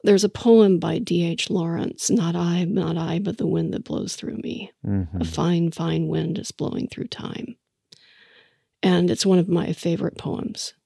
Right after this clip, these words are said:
Speaker 1: And one of the things he said, um, and I'm gonna try, I'm going to misquote, but "I would blur no expression. To the degree that I insert myself,"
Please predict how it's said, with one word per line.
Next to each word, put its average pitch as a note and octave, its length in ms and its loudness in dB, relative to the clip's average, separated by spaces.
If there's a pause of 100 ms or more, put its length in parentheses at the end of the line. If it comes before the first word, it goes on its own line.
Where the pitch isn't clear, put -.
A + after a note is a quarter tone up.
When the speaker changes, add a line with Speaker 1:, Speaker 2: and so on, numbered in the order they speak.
(280)
Speaker 1:
And F3+ 440 -4
one F#3 240 2
of F#3 80 -2
the F#3 100 -2
things F3 420 -2
he E3 220 -2
said, - 560 -6 (140)
um, - 400 -8
and F3+ 180 -6
I'm - 60 -8
gonna - 160 -10
try, - 180 -14
I'm G#3 80 -4
going - 340 -6
to - 280 -8 (480)
misquote, - 720 -4
but - 280 -6 (1300)
"I F3+ 240 2
would E3+ 380 0 (840)
blur F#3 460 2 (240)
no F3 320 6
expression. - 640 -4 (1120)
To F#3+ 180 6
the F#3 120 4
degree F#3+ 640 6 (100)
that F3+ 320 4
I F#3+ 160 2
insert G3+ 480 2
myself," F3+ 720 -2